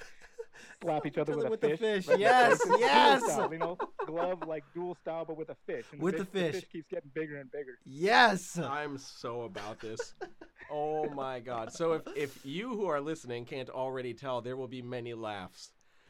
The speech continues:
Speaker 1: Here.
Speaker 3: So many laughs, uh,
Speaker 2: I promise
Speaker 3: on, on
Speaker 2: nothing.
Speaker 3: our part. Um, <laughs> if you don't laugh and you're like, "Wow, these guys are laughing a lot"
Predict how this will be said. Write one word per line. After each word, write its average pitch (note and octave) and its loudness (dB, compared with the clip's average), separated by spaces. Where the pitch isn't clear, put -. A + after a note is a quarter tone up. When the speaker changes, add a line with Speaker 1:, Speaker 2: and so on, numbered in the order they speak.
Speaker 1:
Here. D#3 -2
Speaker 3:
So D#3+ -2
many C3 -6
laughs, G#2 -8
uh, A2 -12
Speaker 2:
I - -6
promise C#3 0
Speaker 3:
on, D3+ -2
on C#3+ 2
Speaker 2:
nothing. C#3+ 0
Speaker 3:
our C3 -4
part. F#2+ -14
Um, B2 -4
<laughs> - -6
if - 2
you - 2
don't E3 2
laugh C#3 0
and C#3 -2
you're C3+ -4
like, A#2+ -4
"Wow, C3 0
these A#2+ -6
guys B2 -8
are A#2+ -8
laughing B2+ -6
a G#2+ -12
lot" G#2 -6